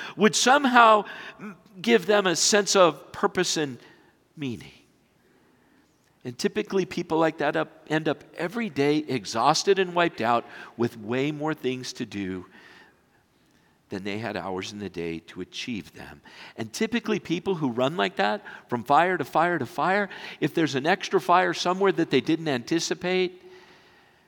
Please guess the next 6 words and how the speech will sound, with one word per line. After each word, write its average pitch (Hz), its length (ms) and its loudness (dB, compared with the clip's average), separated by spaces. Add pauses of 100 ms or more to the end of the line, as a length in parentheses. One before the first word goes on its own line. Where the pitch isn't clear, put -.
(1120)
they - 100 -20
crash. - 720 -16 (1700)
Because 139 280 -4
there's 139 180 -4
no 139 160 -4
margin. 117 880 -10